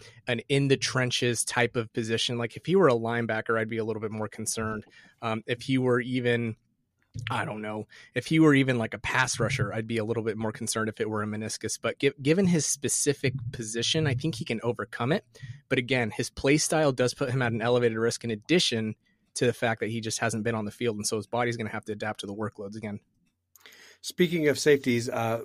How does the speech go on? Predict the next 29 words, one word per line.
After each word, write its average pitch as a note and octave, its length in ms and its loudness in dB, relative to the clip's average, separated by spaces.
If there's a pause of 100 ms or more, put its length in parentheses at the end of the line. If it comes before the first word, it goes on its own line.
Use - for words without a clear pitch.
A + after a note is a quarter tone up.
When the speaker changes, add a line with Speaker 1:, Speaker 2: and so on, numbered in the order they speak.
(160)
Speaker 2:
somebody C3+ 320 4
who C3+ 160 6
is C3 100 6
a C3 40 2
little C#3 220 6
older C3 320 6
than A#2+ 220 2
Derwin A#2+ 260 2
James A2+ 360 0
and G#2 100 -4
s-, A2 180 -10
has A2+ 240 -2
suffered B2 360 -4
his B2+ 260 2
fair A2+ 300 2
share G#2+ 360 0
of, G2+ 400 -6
of A2 140 -6
injuries. C3 380 0
However, A#2 480 2 (340)
most C#3+ 540 8
of A#2 100 2
his A2 220 -2
injuries G#2 400 -2
have F#2+ 200 -2
been, G#2 460 2
uh, G2+ 260 0
to A#2 140 -4
his G2+ 180 2